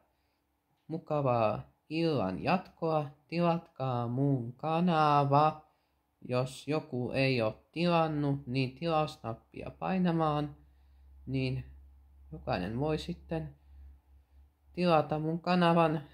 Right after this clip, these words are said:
Jos jollain ei oo, niin sitten painakaa tilausnappia.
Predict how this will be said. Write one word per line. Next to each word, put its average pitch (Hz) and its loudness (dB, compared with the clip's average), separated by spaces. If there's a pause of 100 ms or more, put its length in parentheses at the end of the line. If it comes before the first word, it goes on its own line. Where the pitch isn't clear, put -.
Jos 139 -4
jollain 139 0
ei 127 0
oo, 117 4
niin 95 -6 (920)
sitten - -10
painakaa 180 -4
tilausnappia. - -8